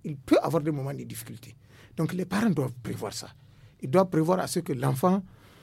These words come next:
puisse acquérir un modèle de vie qui lui permettrait de traverser tout. La chance qu'on a, c'est que pour ceux qui sont musulmans, et même les chrétiens,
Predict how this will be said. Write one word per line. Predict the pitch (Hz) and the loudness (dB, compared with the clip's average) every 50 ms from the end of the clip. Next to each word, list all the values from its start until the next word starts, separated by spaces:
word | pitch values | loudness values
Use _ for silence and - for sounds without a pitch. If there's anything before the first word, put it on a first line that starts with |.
| - - - - - - - - - - - - | -20 -20 -20 -20 -20 -20 -20 -20 -20 -20 6 10
puisse | - 233 208 - - - - - - - - - - - - - - - - - - - - - - | 10 10 12 10 6 2 0 -4 -10 -18 -20 -20 -20 -20 -20 -20 -20 -20 -20 -20 -20 -20 -20 -2 2
acquérir | - 185 185 - - - 202 190 202 208 202 214 220 214 208 214 214 - - - - - - 269 170 143 - - | 2 2 2 2 4 6 6 8 8 6 6 4 4 2 0 -2 -6 -12 -20 -20 -20 -20 -12 -8 -8 -8 -2 0
un | 180 156 | 2 4
modèle | 151 147 156 180 180 185 214 226 220 214 170 | 6 8 8 8 8 12 12 12 12 12 8
de | 139 147 | 4 2
vie | 131 127 113 160 190 202 202 - - - - _ _ - - - - - - - | 2 2 2 4 4 4 4 0 -4 -14 -20 _ _ -20 -20 -20 -20 -20 -12 -2
qui | - 180 180 180 | 2 2 4 4
lui | 160 151 170 | 2 0 0
permettrait | - - 208 190 196 208 196 196 220 220 220 214 220 | 2 4 6 6 8 6 6 8 8 8 8 6 4
de | 202 156 143 | 0 -4 -4
traverser | 139 135 131 123 120 113 - - - 135 | -2 -2 -4 -4 -4 -6 -8 -8 -8 -10
tout. | - - - - - - - - - - - - - - - - - - _ - - 143 | -10 -12 -14 -16 -18 -20 -20 -20 -20 -20 -20 -20 -20 -20 -20 -20 -20 -20 _ -12 -10 -6
La | 127 113 98 | -6 -4 -4
chance | - - 190 226 220 | 4 6 6 6 8
qu'on | - 170 147 160 | 6 4 4 4
a, | 175 165 | 4 4
c'est | - 175 | 2 0
que | 165 - 165 170 165 170 175 - | 2 4 4 4 2 2 -2 -6
pour | - 131 | -8 4
ceux | - 202 202 | 6 6 6
qui | 202 - | 6 4
sont | - 185 175 | 4 4 4
musulmans, | 165 160 139 143 175 196 208 | 4 2 2 2 2 2 2
et | - 160 | 2 2
même | 180 220 254 240 | 2 2 4 4
les | 220 - | 4 4
chrétiens, | - 208 208 - - 294 311 285 | 4 0 -2 0 -2 -4 -4 -4